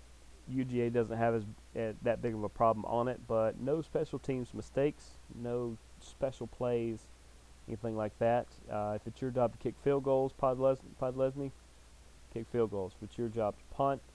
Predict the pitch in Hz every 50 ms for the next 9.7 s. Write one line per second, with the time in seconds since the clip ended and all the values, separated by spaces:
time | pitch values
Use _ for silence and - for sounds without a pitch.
0 | - - - - - 104 - - 117 110 104 113 110 107 101 - - - - -
1 | - - - - - - - - - 143 156 151 143 131 107 113 - - 110 -
2 | - 131 127 123 120 123 120 120 120 117 117 - - - 127 117 110 107 - -
3 | - - - - - - - - - - - - - 60 - - - - 160 160
4 | 147 127 110 101 95 - - - 113 113 113 110 113 107 107 - - 117 104 -
5 | 104 98 92 - - - - 117 113 110 110 104 - - 107 104 98 - - -
6 | - - - - - - - - - - - - - - - - - - - -
7 | - - 101 101 98 - - - 117 113 110 104 104 110 120 131 139 143 147 143
8 | 139 - - - - 135 123 120 - - 117 - - 123 117 117 113 110 107 -
9 | 107 107 104 - - - 98 87 - - - - -